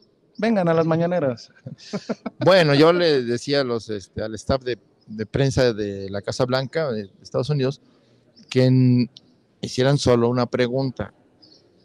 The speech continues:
Speaker 2: porque se arriesgaban el que el presidente, en,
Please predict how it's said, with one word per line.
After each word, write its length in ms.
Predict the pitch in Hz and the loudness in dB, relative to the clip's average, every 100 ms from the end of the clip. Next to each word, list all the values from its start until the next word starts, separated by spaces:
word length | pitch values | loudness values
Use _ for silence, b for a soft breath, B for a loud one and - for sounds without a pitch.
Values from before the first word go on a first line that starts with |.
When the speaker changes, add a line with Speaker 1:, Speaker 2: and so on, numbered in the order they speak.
| _ | _
Speaker 2:
porque 280 | - 113 - | -2 -2 -4
se 140 | 104 113 | -2 -2
arriesgaban 540 | 113 113 120 123 120 | 0 0 4 4 4
el 60 | 107 | 0
que 60 | |
el 60 | 107 | -2
presidente, 720 | 110 101 120 120 113 107 113 - _ _ _ _ _ _ _ | -2 -2 0 2 2 0 -4 -4 _ _ _ _ _ _ _
en, 340 | 113 107 101 | -12 -10 -10